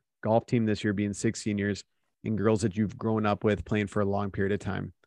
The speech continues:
So this next question is pretty hard, and picking maybe just one person's very difficult. So if you wanna pick a du-, couple different people that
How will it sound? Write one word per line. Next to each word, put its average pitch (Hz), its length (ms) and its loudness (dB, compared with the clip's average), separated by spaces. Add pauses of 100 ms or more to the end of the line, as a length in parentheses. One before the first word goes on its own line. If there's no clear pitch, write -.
So - 120 -4
this 110 160 2
next 113 220 2
question 113 280 4
is 95 60 -4
pretty 120 240 4
hard, 104 280 2 (360)
and 98 100 -10
picking 120 260 2
maybe 107 220 4
just 95 240 -6
one 117 180 0
person's 110 440 0 (160)
very 123 320 6
difficult. 104 440 4
So 101 220 -2 (400)
if 107 60 -4
you 117 80 6
wanna 135 140 4
pick 127 160 6
a 120 60 10
du-, 107 300 4
couple 107 220 -2
different 104 280 -2
people 107 240 0
that 98 200 2